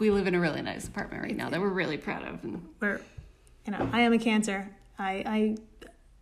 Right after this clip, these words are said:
Speaker 2: I, I'm, I am about making a home. That is true.
Speaker 1: Yeah.
Speaker 2: That is one thing.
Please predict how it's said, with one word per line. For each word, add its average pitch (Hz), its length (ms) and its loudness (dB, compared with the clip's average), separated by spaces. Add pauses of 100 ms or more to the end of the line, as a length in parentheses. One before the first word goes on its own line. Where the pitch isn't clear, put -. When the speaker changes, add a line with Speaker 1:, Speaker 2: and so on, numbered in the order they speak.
(360)
Speaker 2:
I, 247 140 4
I'm, 240 320 4
I 247 80 6
am 233 600 6
about 196 380 0
making 196 300 -6
a - 20 -8
home. 185 300 -10
That - 100 -4
is 233 140 -2
true. - 100 -2
Speaker 1:
Yeah. - 80 0
Speaker 2:
That 233 140 6
is 240 100 6
one 233 160 6
thing. 202 380 0